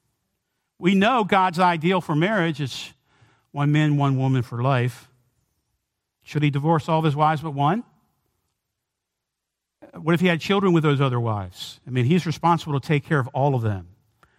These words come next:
And so this ques-, question was posed to me, and I simply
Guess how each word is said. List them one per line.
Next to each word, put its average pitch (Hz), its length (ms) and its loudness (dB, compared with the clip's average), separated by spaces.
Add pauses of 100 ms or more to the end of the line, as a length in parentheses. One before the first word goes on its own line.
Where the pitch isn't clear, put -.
And 135 120 -4
so 143 160 0
this 143 160 0
ques-, - 280 -6
question 175 440 -4
was 131 160 -2
posed 143 380 -4
to 127 80 -12
me, 143 340 0 (280)
and 139 100 0
I 170 100 2
simply 143 560 -2